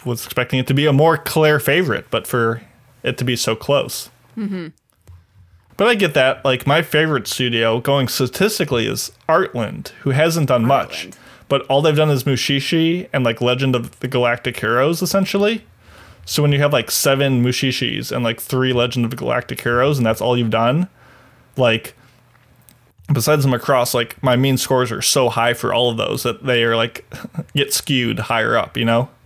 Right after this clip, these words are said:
Speaker 2: Yeah.
Speaker 1: So.
Speaker 2: Let's see, is there anything
Speaker 1: Yeah.
Speaker 2: else interesting on this website?
Speaker 1: Oh, well, you can go to, like, the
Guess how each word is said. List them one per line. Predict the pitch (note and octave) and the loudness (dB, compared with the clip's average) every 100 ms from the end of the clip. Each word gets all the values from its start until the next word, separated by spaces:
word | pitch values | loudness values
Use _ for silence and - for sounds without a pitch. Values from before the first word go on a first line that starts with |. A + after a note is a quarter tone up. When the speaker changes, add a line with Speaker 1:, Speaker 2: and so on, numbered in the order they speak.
| - | -12
Speaker 2:
Yeah. | G3+ E3+ - F#3 _ _ _ _ _ _ - - _ _ _ _ _ _ - _ _ _ _ _ _ _ _ - | -10 -10 -12 -20 _ _ _ _ _ _ -20 -20 _ _ _ _ _ _ -20 _ _ _ _ _ _ _ _ -6
Speaker 1:
So. | - A1 A#2+ - - - - _ - - _ _ _ _ | -2 0 -2 -10 -20 -20 -20 _ -20 -20 _ _ _ _
Speaker 2:
Let's | - - | -20 -12
see, | F#3+ | -10
is | F3 | -6
there | A3+ | -6
anything | C#4+ C#4 | -6 -2
Speaker 1:
Yeah. | A#3+ | -2
Speaker 2:
else | A3 - | -2 -6
interesting | C4 C4+ B3+ - C4+ C4+ | -12 -12 -14 -10 -10 -8
on | C4+ B3 | -10 -10
this | B3+ - | -12 -14
website? | A#3 A#3+ - A#3 A#3 - _ - _ _ _ _ _ _ - _ _ _ - | -18 -16 -16 -14 -16 -20 _ -20 _ _ _ _ _ _ -20 _ _ _ 0
Speaker 1:
Oh, | F#3 D3 A#2 | 2 4 2
well, | |
you | C3 | 0
can | C#3+ D3 | 0 0
go | C#3 C#3 C3+ | 2 2 2
to, | - C#3 | 0 0
like, | B2 A2+ - | 2 0 -2
the | B2 A#2 A#2 | -2 0 -2